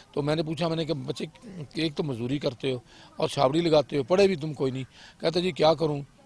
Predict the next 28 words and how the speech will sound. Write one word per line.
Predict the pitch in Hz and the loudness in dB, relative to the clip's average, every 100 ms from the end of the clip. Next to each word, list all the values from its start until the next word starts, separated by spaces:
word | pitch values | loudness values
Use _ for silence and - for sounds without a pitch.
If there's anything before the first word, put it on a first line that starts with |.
| - | -8
एक | 143 | -6
हादसा | - 139 - 156 | -2 -2 0 0
हुआ | 139 135 | 2 0
था | 139 | 0
जिसमें | 127 135 | -4 -6
मेरे | 131 131 | -4 -2
वालिदैन | 120 117 127 | -2 -2 -6
मारे | 123 107 123 | -6 -6 -6
गए | 120 | -6
हैं।" | 117 113 120 - - - - | -8 -10 -14 -20 -20 -20 -6
तो | 147 | -4
मैं | 135 127 147 147 | -2 0 0 2
जब, | 151 139 | 0 -2
अ, | - - - - 135 131 127 123 | -10 -20 -20 -8 -2 0 0 -2
जाता | 120 123 123 151 | 0 -2 0 -2
हूँ | 147 | 0
घर | 127 | -2
तो | 113 131 | -2 -6
मेरे | 127 127 123 | -2 -2 -4
जो | 101 123 | -2 -4
रिश्तेदार | 113 - 127 113 123 | -4 -8 -6 -4 -2
हैं | 123 113 - - - - | -4 -6 -12 -20 -16 -2
वो | 151 | -2
जनाबर | 139 135 131 | 0 0 0
मुझसे | 127 123 135 | -4 -6 -8
पैसे | 120 120 131 | -4 -4 -4
मांगते | 131 120 113 123 | -6 -8 -8 -8
हैं | 113 | -8